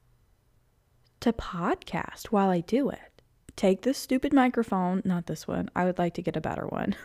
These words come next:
<laughs> when I make it that far, all around the world with me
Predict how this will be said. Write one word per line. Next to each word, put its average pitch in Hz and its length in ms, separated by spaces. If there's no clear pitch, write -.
<laughs> 330 480
when 285 520
I 226 60
make 220 220
it 202 120
that - 220
far, 180 380
all 277 200
around 302 600
the 294 120
world 320 400
with 196 240
me - 360